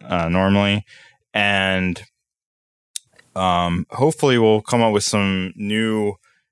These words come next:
uh, Patreon, um, incentives moving forward to make that a little bit more worth everyone's while. And I feel like, uh, being that it's the last episode of the season and, um, he is our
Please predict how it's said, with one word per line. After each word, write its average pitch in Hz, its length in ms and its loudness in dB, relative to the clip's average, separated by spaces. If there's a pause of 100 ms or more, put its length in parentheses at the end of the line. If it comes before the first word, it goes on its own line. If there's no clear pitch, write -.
(240)
uh, 92 220 4
Patreon, 95 1160 0
um, 82 840 -2 (1200)
incentives 104 1120 0
moving 95 340 -4
forward 90 600 0 (160)
to 95 100 -6
make 92 260 0
that 90 180 0
a 85 60 2
little 85 200 0
bit 85 120 -4
more 85 180 -2
worth 85 420 -4
everyone's 80 600 -4
while. 80 540 -4 (600)
And 95 240 2
I 98 120 0
feel 151 320 4
like, 113 340 2
uh, 90 480 2
being 113 300 2
that 92 240 2
it's 87 200 -2
the 95 80 -4
last 85 360 2
episode 82 420 -2
of 78 60 -6
the 80 60 -8
season 135 500 0
and, 80 540 -2
um, 76 400 -2
he 85 200 -6
is 78 180 -6
our 78 300 -4